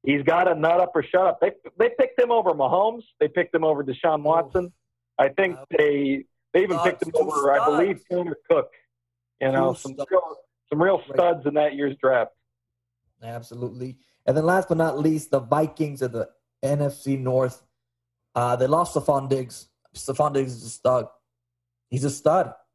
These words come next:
Speaker 2: I'm gonna come out and
Speaker 1: He's a
Speaker 2: say he's
Speaker 1: stud.
Speaker 2: over, he's over at the Bills now. We'll talk about that a little bit later on. But they just, they just picked up Yan-, uh, Yannick Ngakoue from the Jags.
Speaker 1: Yeah, Yannick Ngakoue, man.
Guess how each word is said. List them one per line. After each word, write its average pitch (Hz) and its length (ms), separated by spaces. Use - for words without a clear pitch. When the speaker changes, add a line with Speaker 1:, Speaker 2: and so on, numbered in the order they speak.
Speaker 2:
I'm 131 60
gonna 135 140
come 135 160
out 139 120
and 135 40
Speaker 1:
He's 127 60
a 147 40
Speaker 2:
say 139 80
he's 143 80
Speaker 1:
stud. 214 160
Speaker 2:
over, 139 360
he's 127 80
over 139 220
at 143 80
the 139 60
Bills 135 380
now. 135 200
We'll 135 100
talk 135 200
about 127 200
that 135 60
a 131 60
little 135 120
bit 131 100
later 131 320
on. 139 180
But 131 100
they 139 120
just, 160 480
they 123 80
just 139 300
picked 165 200
up 156 240
Yan-, 151 360
uh, 123 200
Yannick 165 300
Ngakoue 151 540
from 139 100
the 160 100
Jags. 139 520
Speaker 1:
Yeah, 120 160
Yannick 214 540
Ngakoue, 196 800
man. 117 300